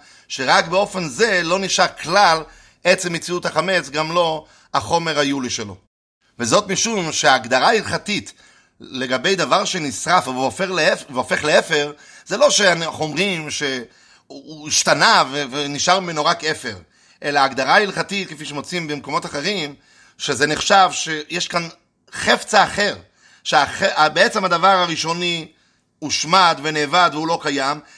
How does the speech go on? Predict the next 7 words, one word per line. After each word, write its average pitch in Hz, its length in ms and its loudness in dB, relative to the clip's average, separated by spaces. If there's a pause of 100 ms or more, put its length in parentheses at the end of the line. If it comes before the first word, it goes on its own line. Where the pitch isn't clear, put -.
(100)
והאפר 160 760 0 (160)
זה 147 180 -10
משהו 220 300 0
חדש 202 420 2
שנולד 170 380 4
מתוך 175 240 0
השריפה. 135 380 -8